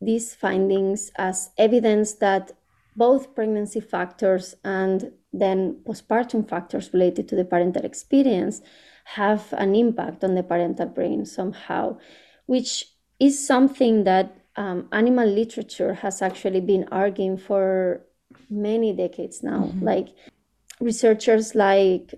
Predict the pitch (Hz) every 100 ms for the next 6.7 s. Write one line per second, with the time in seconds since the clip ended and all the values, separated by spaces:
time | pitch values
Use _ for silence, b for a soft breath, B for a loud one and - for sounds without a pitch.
0 | - 202 226 220 - 220 196 185 190 -
1 | 190 185 202 - - 202 226 226 202 202
2 | 240 220 185 196 220 _ - 196 190 214
3 | 208 - 220 190 185 185 - _ - 220
4 | 190 - 202 185 190 220 226 214 202 190
5 | - 262 285 - 220 - b b b 233
6 | 226 - 220 214 226 240